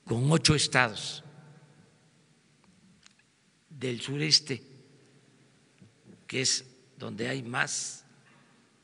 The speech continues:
necesidad porque hay más pobreza. Se incluye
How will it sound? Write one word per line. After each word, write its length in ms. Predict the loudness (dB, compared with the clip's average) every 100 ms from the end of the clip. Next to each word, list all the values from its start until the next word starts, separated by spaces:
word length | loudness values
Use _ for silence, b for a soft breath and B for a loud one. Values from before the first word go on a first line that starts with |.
| _
necesidad 600 | -6 -4 -4 -4 -2 -2
porque 220 | -4 -10 -8
hay 80 |
más 180 | -6 -8
pobreza. 560 | -8 -8 -4 -2 -2 -4 -14 -20 -20 _ _ _ _ _ _ _ _ _
Se 200 | -8 -4
incluye 960 | -2 -4 2 2 4 2 0 -2 -10